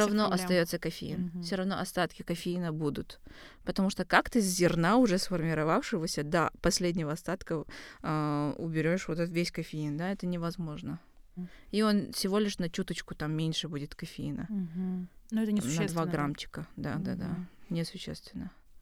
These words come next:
Speaker 1: Всё равно от него может и поштырить.
Speaker 2: Мгм.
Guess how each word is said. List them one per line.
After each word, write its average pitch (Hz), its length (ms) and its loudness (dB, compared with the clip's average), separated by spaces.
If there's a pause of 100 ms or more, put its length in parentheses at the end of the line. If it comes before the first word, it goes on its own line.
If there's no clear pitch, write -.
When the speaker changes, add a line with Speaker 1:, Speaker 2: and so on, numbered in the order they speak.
(140)
Speaker 1:
Всё - 160 -2
равно 175 220 -2
от 170 140 -6
него 165 240 -4
может 151 380 -8
и - 40 -6
поштырить. - 640 -4
Speaker 2:
Мгм. 190 580 2